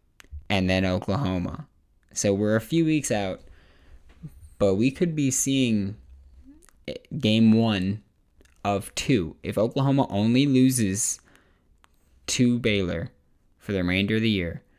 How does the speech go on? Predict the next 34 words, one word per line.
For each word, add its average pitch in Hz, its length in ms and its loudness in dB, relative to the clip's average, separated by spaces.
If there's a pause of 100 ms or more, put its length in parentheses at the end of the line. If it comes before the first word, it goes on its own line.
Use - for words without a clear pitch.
(360)
and 98 200 -4
Texas 113 420 -4
drops, - 600 -8 (640)
actually, 120 260 -2
Texas 120 320 -4
doesn't 120 180 -2
have 123 120 -6
to - 60 -16
drop 71 260 -8
one 76 80 -12
more. 67 160 -12
They 78 80 -12
have 80 100 -14
three 98 160 -6
losses. - 400 -10 (460)
Um, 90 580 -4 (2000)
yeah, 123 200 -2
we 120 200 0
could 185 180 -4
see 147 220 2
Baylor 117 460 0
and 113 80 -2
Oklahoma 110 420 -2
twice, - 640 -4 (920)
and 107 220 0
that 98 220 -6
no 104 340 2
doubt 104 340 0
if - 180 -6
one 104 320 -2
team 113 260 0
sweeps 110 380 -2
that 104 180 -4
series, 127 640 -4